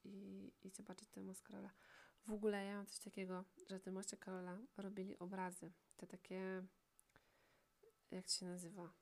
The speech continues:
No, jak malują i, i robią takie karykatury, o. I ja zawsze chciałam, żeby ktoś mi narysował taką karykaturę. No i tam też mnie kusiło, ale no nie poszliśmy.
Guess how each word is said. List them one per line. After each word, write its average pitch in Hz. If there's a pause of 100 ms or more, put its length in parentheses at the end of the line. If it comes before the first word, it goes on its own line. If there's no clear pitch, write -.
(640)
No, 190
jak 196
malują 202 (100)
i, 185 (500)
i 202
robią 196
takie 190
karykatury, 190 (200)
o. 165 (520)
I 226
ja 254
zawsze 247
chciałam, 247
żeby 240
ktoś 240
mi 233
narysował 233
taką 233
karykaturę. 110 (160)
No 233
i 240
tam 233
też 240
mnie 208
kusiło, 190
ale 208
no 220
nie 214
poszliśmy. 208